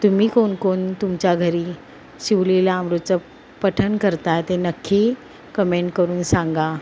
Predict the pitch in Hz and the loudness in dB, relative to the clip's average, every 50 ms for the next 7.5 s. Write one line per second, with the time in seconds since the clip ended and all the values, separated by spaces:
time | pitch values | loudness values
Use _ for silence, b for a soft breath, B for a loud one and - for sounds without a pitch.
0 | - - - - - - - B B B B B B B - - - 190 185 185 | -10 -16 -20 -20 -20 -20 -20 B B B B B B B -6 -4 -2 0 2 2
1 | 190 196 196 196 190 180 175 180 180 190 185 185 180 170 185 170 170 180 185 185 | 2 4 4 2 2 2 2 2 2 2 2 0 0 0 0 2 2 2 2 2
2 | 185 175 - - 170 160 - - 165 156 151 156 - 170 170 - - 185 170 170 | 2 0 -2 -2 -4 -4 -2 -4 -4 -4 -4 -4 -6 -6 -4 -2 -4 -4 -2 -2
3 | 196 202 208 196 180 - - 185 175 160 185 170 165 156 160 156 151 156 156 B | -2 -2 0 -2 -4 -4 -4 -4 -2 -2 -2 -2 -2 0 0 0 0 0 -4 B
4 | B B B B B B - 175 180 165 - 180 - - 170 170 180 185 185 180 | B B B B B B -4 -2 2 4 2 2 4 2 2 2 2 0 0 0
5 | 180 175 170 180 180 196 196 196 - 220 190 165 165 180 175 170 - 196 185 170 | 0 0 0 2 2 2 0 2 2 0 0 2 0 0 0 0 -2 -2 -2 0
6 | 165 170 175 175 175 165 170 165 165 170 165 - 185 165 160 165 170 170 160 156 | 2 2 2 2 2 2 2 2 0 0 -2 -2 -2 0 0 0 -2 -2 -2 -2
7 | 156 156 156 - 175 175 175 - - 208 | -2 -4 -4 -6 -8 -8 -6 -4 -4 -4